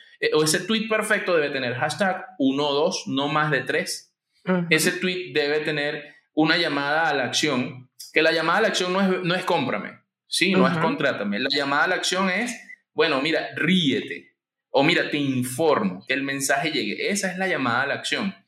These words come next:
Speaker 2: Ujú.
Speaker 1: Eh, debe tener una mención específica si es para un usuario o en particular o si es genérico.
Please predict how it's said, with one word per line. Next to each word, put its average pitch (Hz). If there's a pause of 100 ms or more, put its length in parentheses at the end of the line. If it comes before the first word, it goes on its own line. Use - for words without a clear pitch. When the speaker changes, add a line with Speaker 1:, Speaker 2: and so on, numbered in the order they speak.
(280)
Speaker 2:
Ujú. 185
Speaker 1:
Eh, 147 (100)
debe 165
tener 196
una 196
mención 175
específica 185
si 170
es 151
para 165
un 180
usuario 175
o 135
en 123
particular 131
o 131
si 131
es 127
genérico. 170